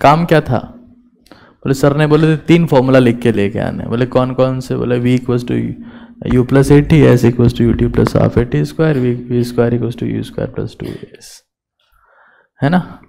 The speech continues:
तो what I will में लिख लिए तीन formula और खुश हो रहे हो। सर ने बोला था सेवेंटी परसेंट, मेरी efficiency सौ परसेंट है, और जब course आता है speed पे तब efficiency पहुंच जाती है तीस चालीस परसेंट।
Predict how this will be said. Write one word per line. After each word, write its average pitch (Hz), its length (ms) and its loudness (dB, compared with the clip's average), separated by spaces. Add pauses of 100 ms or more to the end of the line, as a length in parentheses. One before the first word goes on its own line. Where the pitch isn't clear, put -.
(300)
तो 98 80 -2 (280)
what 123 200 2
I 131 100 6
will 120 180 0
में 113 180 -2
लिख 110 240 -4
लिए 120 100 2
तीन 120 200 -4
formula 101 380 -8 (800)
और 123 120 0
खुश 139 240 -2
हो 123 100 2
रहे 131 140 2
हो। - 260 -16
सर 135 180 2
ने 156 140 4
बोला 151 200 6
था 185 100 8
सेवेंटी 147 420 6
परसेंट, 131 360 2
मेरी 127 200 4
efficiency 139 500 2
सौ 143 220 0
परसेंट 107 440 -2
है, 104 240 -6 (460)
और 147 100 4
जब 185 200 4
course 208 300 8
आता 202 200 8
है 247 80 10
speed 175 440 6
पे 117 120 6 (960)
तब 156 100 2
efficiency 170 480 6
पहुंच 170 220 4
जाती 180 220 6
है 233 60 6
तीस 202 220 4
चालीस 147 240 4
परसेंट। - 420 -6